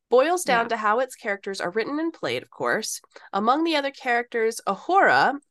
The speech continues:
Speaker 1: uh, who was played at the time by Nichelle Nichols, and I loved her in the movie with Chris Pine. She was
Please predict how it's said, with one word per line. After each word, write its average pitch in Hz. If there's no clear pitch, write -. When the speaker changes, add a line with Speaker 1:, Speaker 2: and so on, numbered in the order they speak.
Speaker 1:
uh, 185
who 202
was 190
played 196
at 180
the 175
time 202
by 175
Nichelle 170
Nichols, 170
and 151
I 151
loved 190
her 160
in 165
the 160
movie 160
with 143
Chris -
Pine. 156
She -
was 156